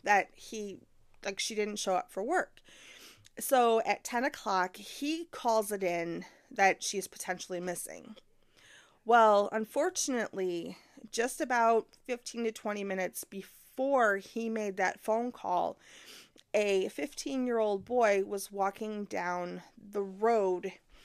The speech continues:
that is just off of the camp. So, as I said, this is in Milford, Michigan, and there is a road called General Motors Road, and it runs just along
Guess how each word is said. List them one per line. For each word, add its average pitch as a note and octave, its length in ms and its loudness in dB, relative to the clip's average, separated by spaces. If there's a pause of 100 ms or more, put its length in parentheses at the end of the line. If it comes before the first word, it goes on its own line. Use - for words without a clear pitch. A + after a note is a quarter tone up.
(300)
that G3+ 220 2
is F#3 200 0
just - 480 -4 (140)
off F#3 400 4
of F3+ 220 -2
the F3 100 -4
camp. - 460 -12 (600)
So, G3 500 4 (420)
as A#3 160 4
I A#3 80 8
said, G3 260 4
this G#3 180 -2
is A3+ 140 -6
in A#3+ 160 0
Milford, G3 420 0
Michigan, F3+ 600 -6 (920)
and G3+ 220 2
there G3+ 260 2
is G3 460 2
a F#3 280 0
road F#3+ 640 2 (240)
called F#3+ 340 2
General G3 640 0
Motors F#3+ 420 -2
Road, E3+ 320 -4 (720)
and F#3+ 500 -2 (400)
it G#3 240 2
runs G3+ 380 0
just G3 320 0
along F3+ 560 -2